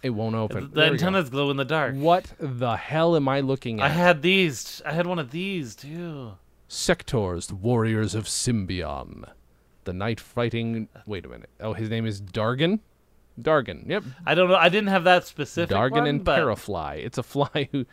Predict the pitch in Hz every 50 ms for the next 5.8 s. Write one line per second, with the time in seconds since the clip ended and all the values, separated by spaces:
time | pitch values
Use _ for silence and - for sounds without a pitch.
0 | - - - _ - - - 170 160 - 156 139 127 147 151 143 127 113 117 107
1 | 104 87 95 107 160 196 208 208 233 226 180 139 143 190 208 - - 92 - 302
2 | 202 - - 127 107 101 117 123 135 151 151 131 160 170 170 - - 120 110 -
3 | - 135 143 151 156 151 143 143 135 131 127 123 117 117 117 120 135 123 127 127
4 | 123 120 117 123 131 139 139 123 120 123 123 123 117 - 123 113 123 127 131 127
5 | 127 143 175 220 262 - _ - 123 113 - 113 98 - 95 95